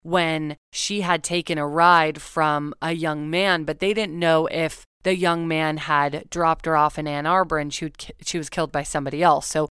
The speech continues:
they really didn't know who this guy was. So, I mean, especially with Karen taking a ride from a young college student, she didn't think that that would be bad, which makes sense. I mean, someone your age who seems like a nice guy,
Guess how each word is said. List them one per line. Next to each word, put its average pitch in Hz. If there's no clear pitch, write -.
they 214
really 220
didn't 165
know 147
who 269
this 160
guy 143
was. 151
So, 156
I 185
mean, 170
especially 226
with 175
Karen 185
taking 165
a 156
ride 151
from 156
a 147
young 147
college 180
student, 147
she -
didn't 170
think 175
that 156
that 147
would 233
be 147
bad, 143
which 160
makes 165
sense. 160
I 151
mean, 147
someone 175
your 151
age 151
who 165
seems 156
like 151
a 147
nice 143
guy, 143